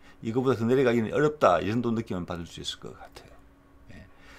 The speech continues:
또 지금 해프닝이 많이 생겼기 때문에 지금 이제 외국 출장 가서, 어, 다음 주에 어찌 될지 궁금해지는 부분이 있는데 여기서 큰 차이는 없지 않을까 싶어요. 지난 일주일간의, 지-, 지난 칠 주간의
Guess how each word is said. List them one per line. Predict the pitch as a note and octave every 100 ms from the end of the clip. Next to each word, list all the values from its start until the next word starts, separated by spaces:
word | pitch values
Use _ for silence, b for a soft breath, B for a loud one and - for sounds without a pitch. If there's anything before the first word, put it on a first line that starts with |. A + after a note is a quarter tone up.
| B -
또 | C3+ C#3
지금 | C#3 C3 C#3+ C3+
해프닝이 | C3 A#2+ C3 C3
많이 | G#2+ F#2 G#2
생겼기 | C3+ B2+ G2+ -
때문에 | F2+ E2 E2+ G2 G#2+ E2+ D2 C#2 C#2 -
지금 | - E2+ E2 E2 D#2
이제 | D#2 D2+
외국 | D2+ E2+ F2 E2
출장 | - - F#2+ F2+
가서, | - - - D#2 D2+ D2+ - B B B B B G1+
어, | G1+ G1+ - - - - - - - - -
다음 | A#2+ C3+ C3+
주에 | - F2+
어찌 | E2 A2+
될지 | A#2 A2+
궁금해지는 | - G2+ G#2+ A#2 A#2 B2 G#2+
부분이 | G2 F#2 G2+
있는데 | D#2 D2+ G2+ F2
여기서 | E2 A2 G2+
큰 | - B2+
차이는 | D3 A2
없지 | E2+ -
않을까 | F2+ D#2+ -
싶어요. | F#2 - - G2 - - - -
지난 | - F#2+
일주일간의, | C#2 G2+ G2 F2+ D#2+ D#2+
지-, | - - -
지난 | - A#2 A2+
칠 | - E3+
주간의 | D#3+ F3 F#2+ D2 G#2